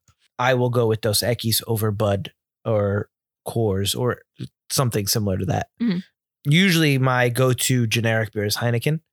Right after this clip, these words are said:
Speaker 2: Mm-hmm.
Speaker 1: Or s-, usually it's Sierra Nevada, 'cause a lot of places have Sierra Nevada and that's craft. But yeah, it's usually Heineken. But if not, it's Dos Equis.
Speaker 2: Yeah.
Speaker 1: So yes, I,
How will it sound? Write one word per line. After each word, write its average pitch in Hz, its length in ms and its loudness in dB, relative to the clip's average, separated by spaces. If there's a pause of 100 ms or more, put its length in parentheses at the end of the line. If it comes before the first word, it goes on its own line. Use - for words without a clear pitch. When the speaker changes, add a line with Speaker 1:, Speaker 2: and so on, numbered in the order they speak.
(100)
Speaker 2:
Mm-hmm. 196 200 0 (480)
Speaker 1:
Or 190 40 2
s-, - 280 0 (120)
usually 202 420 2
it's 151 120 0
Sierra 135 220 4
Nevada, 107 380 0
'cause - 340 -4 (140)
a 123 120 -2
lot 123 160 0
of 107 40 -6
places 107 220 -2
have 104 120 -4
Sierra 110 200 -2
Nevada 104 280 0
and 98 80 -2
that's 101 140 -2
craft. 127 320 -2
But 139 140 -4
yeah, - 200 0
it's - 140 -8
usually 147 240 2
Heineken. 151 360 0
But 135 120 0
if - 100 -4
not, 147 240 2
it's 123 120 -2
Dos 107 220 -2
Equis. - 340 -6 (300)
Speaker 2:
Yeah. 180 80 -4
Speaker 1:
So 101 280 -2 (380)
yes, - 240 -8
I, 117 220 0